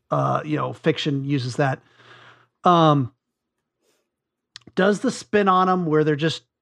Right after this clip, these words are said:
they, they maybe not morally good like superheroes should be. Again, much, much media has done that. Uh, m-, probably the most recently, and, and what's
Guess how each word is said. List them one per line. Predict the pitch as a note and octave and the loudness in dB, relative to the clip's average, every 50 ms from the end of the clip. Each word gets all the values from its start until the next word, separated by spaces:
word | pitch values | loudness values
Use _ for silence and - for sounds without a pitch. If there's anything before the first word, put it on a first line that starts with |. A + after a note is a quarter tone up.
| _ | _
they, | - D#3+ D3+ D#3 D3+ | -2 0 0 0 0
they | D3 D3+ D3 C#3+ D3 D3+ D3 D3 C#3 C3 B2 _ _ _ _ _ _ | -2 -4 -4 -2 -2 0 0 -2 -4 -6 -10 _ _ _ _ _ _
maybe | - C#3+ D3+ D#3+ D#3 E3+ F3 E3 D#3 F3 E3+ E3 | -8 -4 -2 0 2 2 2 2 0 -2 -2 -2
not | D3+ D#3 D3 D#3 E3 C#3 - | -2 -2 -2 -2 -2 -4 -4
morally | C#3+ D3 D3 D3+ D3+ D3 D#3 D3+ D#3 D#3 D#3 D3+ D3+ C3 - _ _ _ _ - C#3 B2+ | -2 0 2 2 2 2 2 0 0 0 0 0 -2 -4 -8 _ _ _ _ -16 -14 -8
good | - - D3+ D3 D3+ D3+ E3 E3 E3 C#3 - | -4 -2 0 2 4 2 2 2 -2 -6 -8
like | - C#3 D3+ C#3 | -6 -6 -6 -4
superheroes | - - E3 C#3 D#3 C#3+ C3+ D#3 D3+ D3 C3 | -2 -2 -2 -2 -2 0 2 2 2 0 0
should | - - D#3+ D3+ C#3 | -2 -2 -2 -2 0
be. | D3 D3+ D#3+ F#3 F3+ - _ _ _ _ _ _ | -2 -2 -2 -2 -6 -8 _ _ _ _ _ _
Again, | - C#3+ B2+ D#3+ E3 D3 C#3 C3 - _ _ - | -10 -6 -2 0 0 0 -2 -4 -10 _ _ -6
much, | E3+ D3+ D3+ D3+ D3+ D3+ D#3 E3 E3 D#3+ - - - - - - | -4 -2 0 0 0 2 2 0 0 -2 -4 -10 -16 -14 -10 -4
much | D#3+ E3+ F#3 - - E3 | -2 -2 -2 -2 -2 -2
media | E3+ F3 F3 E3 E3+ D#3+ | -2 0 0 0 0 0
has | C3 D3 D#3 C#3+ B2 | 0 0 -2 -2 -2
done | - D#3+ D3 D3 D3+ | -2 -2 0 0 0
that. | D3+ D3 C#3 C#3 - _ _ _ _ _ _ _ _ _ _ | 0 -2 -2 -4 -8 _ _ _ _ _ _ _ _ _ _
Uh, | - D#3 D3 D3 - - | -2 0 0 -2 -2 -4
m-, | C#3+ C#3+ D#3+ - | -6 -6 -6 -6
probably | - - E3+ E3+ E3 | -4 -2 0 0 0
the | D#3+ D#3 | 0 0
most | D#3+ D#3+ D3 - - | 0 -2 -2 -2 -4
recently, | D#3 E3+ A3+ B3 A3 - A3 F3+ F#3 F#3+ F#3 F3+ | -4 -2 0 0 0 -2 -2 -2 0 0 2 2
and, | D#3+ D3+ D3+ - | 0 0 -2 -2
and | - D3 C#3+ C#3 B2 B2+ | -2 0 0 0 0 -2
what's | D3 C#3 - | -4 -4 -4